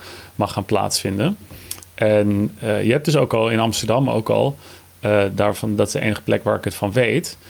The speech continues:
Maar het zal o-, ongetwijfeld ook in andere restaurants zijn.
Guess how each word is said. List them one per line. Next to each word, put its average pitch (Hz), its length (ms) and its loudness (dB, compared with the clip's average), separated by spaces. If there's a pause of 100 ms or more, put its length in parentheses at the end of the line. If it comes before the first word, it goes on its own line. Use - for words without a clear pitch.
(260)
Maar 107 400 0
het - 160 -12
zal 107 340 2
o-, 123 240 2
ongetwijfeld 107 580 0
ook 107 140 0
in 104 100 -2
andere 123 300 2
restaurants 101 520 -2
zijn. 131 320 0